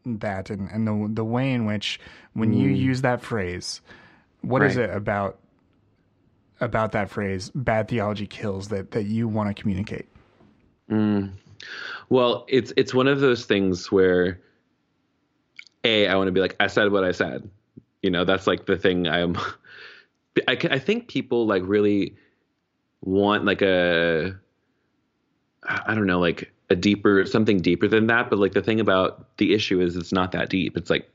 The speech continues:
Speaker 2: bad theology is killing, bad theology is killing people.
Speaker 1: Mm-hmm.
Speaker 2: And, um, I have this passage in the first, uh, in the second chapter, I think, where I,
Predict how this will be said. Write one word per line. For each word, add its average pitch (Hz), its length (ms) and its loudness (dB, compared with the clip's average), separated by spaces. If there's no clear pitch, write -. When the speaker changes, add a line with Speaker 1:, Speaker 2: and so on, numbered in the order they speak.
Speaker 2:
bad 95 220 2
theology 90 340 0
is - 120 -8
killing, 78 280 -8
bad 107 180 0
theology 95 340 2
is 87 120 -4
killing 87 380 -4
people. - 500 -8
Speaker 1:
Mm-hmm. 113 280 4
Speaker 2:
And, 95 500 0
um, 92 320 2
I 101 100 2
have 107 180 2
this 98 400 -2
passage 95 760 -2
in 90 420 -2
the 87 200 -2
first, - 760 0
uh, 110 60 2
in 113 140 4
the 104 80 2
second 110 320 0
chapter, 120 340 -4
I 135 80 -4
think, 139 440 -8
where 98 720 4
I, 90 720 0